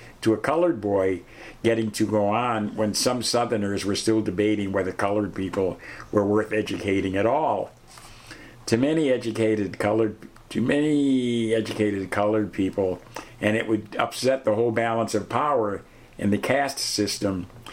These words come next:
and give other colored people ideas. Anyhow, um, later that summer, he went looking for work in the sawmill. He saw a classmate, uh,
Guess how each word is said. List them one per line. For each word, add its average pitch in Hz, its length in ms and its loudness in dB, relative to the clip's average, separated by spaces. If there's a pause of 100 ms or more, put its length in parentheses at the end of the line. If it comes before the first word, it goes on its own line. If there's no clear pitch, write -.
(280)
and 101 240 0
give 113 180 0
other 139 200 0
colored 98 400 -2
people 101 340 0
ideas. 113 760 -2 (760)
Anyhow, 113 600 0
um, 104 320 -2 (1300)
later 160 340 4
that 120 220 0
summer, 107 240 0
he 110 140 0
went 113 200 0
looking 113 300 -2
for 107 320 2
work 107 380 0
in 101 160 -2
the 113 60 2
sawmill. 113 720 0 (760)
He 117 140 4
saw 160 280 2
a 127 40 -4
classmate, 117 840 -2 (200)
uh, 101 360 -2